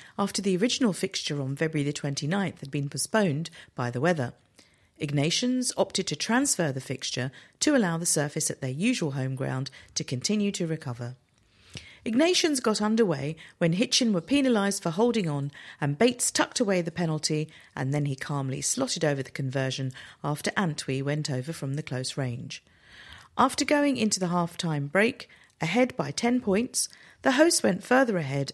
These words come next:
early in the second half when Dixon went over in the left corner and good interplay between the forwards and backs. They made the game safe with, within six minutes of time remaining.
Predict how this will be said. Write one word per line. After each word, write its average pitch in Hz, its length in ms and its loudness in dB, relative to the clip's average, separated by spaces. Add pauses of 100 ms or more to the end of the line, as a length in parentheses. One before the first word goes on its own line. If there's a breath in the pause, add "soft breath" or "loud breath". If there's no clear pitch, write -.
(160)
early 156 300 2
in 135 100 -2
the 131 80 -4
second 185 380 0
half 135 340 -8 (340 soft breath)
when 233 160 4
Dixon 240 420 2
went 175 260 0
over 180 200 2
in 147 180 -2
the 135 60 -2
left 214 300 0
corner 151 380 -2 (320 loud breath)
and 165 180 0
good 285 160 4
interplay 151 480 0
between 151 380 -4
the 143 80 -6
forwards 170 360 -2
and 131 200 -6
backs. - 480 -8 (720 soft breath)
They 254 80 6
made 370 200 2
the - 60 -6
game 180 240 2
safe 269 480 2
with, 175 240 -2
within 160 320 0
six - 340 0
minutes 220 300 0
of 165 80 -2
time 160 240 -2
remaining. 190 520 0